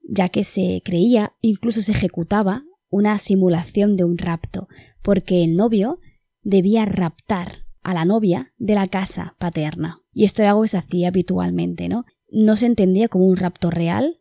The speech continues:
¿vale? Sino que era más algo propio de la tradición. Pero es que aparte de esto, tenemos toda una visión que estamos dejando de ver si solo nos centramos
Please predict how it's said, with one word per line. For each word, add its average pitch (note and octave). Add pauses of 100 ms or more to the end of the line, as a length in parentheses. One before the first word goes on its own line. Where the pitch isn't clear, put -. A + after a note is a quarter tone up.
¿vale? F#3 (140)
Sino F#3
que F3+
era F3+
más F#3
algo F#3 (320)
propio F3+
de F3
la F3
tradición. F3 (360)
Pero A3
es D4
que -
aparte G#3
de G3
esto, G#3 (500)
tenemos A3 (180)
toda A3
una G3
visión A3+
que G3
estamos A3
dejando G3
de F3
ver A#3
si -
solo G3+
nos F#3+
centramos F3+